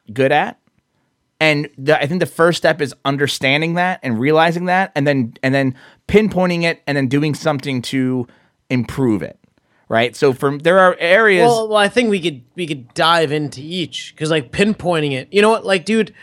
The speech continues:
Speaker 2: um, you're living your life. Like, you got, you have your girlfriend, you're going out to eat, you're drinking, whatever. W-, are you going to, like, have, like, the, the angel Matt on your shoulder and your, the devil Matt on your shoulder? And devil Matt's gonna be like, "Matt,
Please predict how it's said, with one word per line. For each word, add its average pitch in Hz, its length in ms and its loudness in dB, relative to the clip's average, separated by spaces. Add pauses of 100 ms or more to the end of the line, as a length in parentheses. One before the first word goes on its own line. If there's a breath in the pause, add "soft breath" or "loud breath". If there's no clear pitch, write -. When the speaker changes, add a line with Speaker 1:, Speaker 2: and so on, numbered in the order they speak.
(360 loud breath)
Speaker 2:
um, 175 320 4
you're 214 140 4
living 247 260 2
your 165 140 0
life. 156 340 0
Like, 151 140 -2
you 160 80 -6
got, 160 160 0
you 156 80 0
have 139 100 -2
your 139 80 -8
girlfriend, 214 640 2
you're 156 100 -2
going 151 180 -2
out 139 160 -4
to - 80 -14
eat, 226 220 -2
you're 175 100 0
drinking, 180 500 0
whatever. 165 580 0 (260 loud breath)
W-, - 180 -10
are 208 300 0
you 196 260 2
going 214 380 6
to, 196 300 -2
like, 170 460 0
have, 165 320 0
like, 160 300 -2 (180 loud breath)
the, 170 320 -2
the 151 340 -4 (120)
angel 190 380 0
Matt 175 340 0
on 175 180 -6
your 170 120 -4
shoulder 156 580 -2
and 147 200 -4
your, 143 120 -6
the 123 180 -10
devil 156 380 0
Matt 139 260 0
on 127 80 -6
your 127 120 -8
shoulder? 123 280 -2
And 123 140 -6
devil 185 260 0
Matt's 147 300 -2
gonna 143 120 -4
be 135 60 -8
like, 117 240 -6 (440 loud breath)
"Matt, 180 500 0